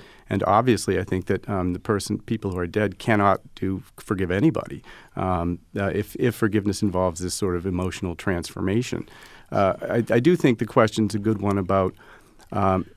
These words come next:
it can't simply be the cessation of negative feelings. There are lots of ways in which people can go about extirpating anger or hatred, and those are not all going to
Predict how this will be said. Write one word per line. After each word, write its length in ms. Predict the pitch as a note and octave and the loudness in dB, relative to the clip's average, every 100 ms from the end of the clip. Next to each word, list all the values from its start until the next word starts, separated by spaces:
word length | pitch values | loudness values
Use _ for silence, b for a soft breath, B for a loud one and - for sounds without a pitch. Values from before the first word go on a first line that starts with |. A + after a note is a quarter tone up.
| - | -8
it 160 | B2 | -6
can't 420 | - D#3+ D#3 - - | 0 2 0 -4 0
simply 460 | E3 D3+ C3 A#2 | 2 2 2 0
be 480 | G#2 A#2 A2 G#2+ - | 2 4 4 2 0
the 200 | A#2 G#2+ | -2 -4
cessation 800 | - A2+ - A#2 B2+ - F#2 F2+ | 0 -2 2 4 2 0 -2 -2
of 220 | G2 F#2 | -4 -2
negative 380 | G#2 F#2+ F2+ E2+ | -2 0 -4 -6
feelings. 680 | - C#3+ C#3 - - - - - | -2 0 0 -4 -10 -18 -12 -4
There 120 | F#2+ | -2
are 60 | |
lots 380 | G2+ A2+ D3 - | 0 2 0 -2
of 120 | G2+ | -2
ways 260 | G2 F#2 F#2 | 0 0 0
in 100 | F#2+ | -4
which 180 | F#2+ - | -4 -4
people 280 | G#2+ - G2 | -4 -4 -6
can 180 | G2+ | -4
go 240 | F#2+ G#2 G2+ | -2 0 0
about 380 | F2+ F#2 F2+ - B B - | 0 0 -2 -6 B B -2
extirpating 880 | A2+ - - G2 - F#2 F2+ F2 F2 B B - | -2 0 -2 -2 0 0 -2 -6 -8 B B -4
anger 460 | A2 A#2 B2+ F2 - | 2 4 2 0 -2
or 220 | F2+ E2+ | -4 -2
hatred, 540 | G#2+ C3+ - - - | 0 -2 -2 -8 -6
and 180 | F2+ F2+ | -4 -2
those 240 | G2+ F#2+ - | -2 -6 -6
are 180 | G#2 | -2
not 240 | G2+ A2 B2 | 2 4 4
all 160 | F2 | 2
going 220 | E2+ E2+ | 0 -2
to 80 | F2 | -2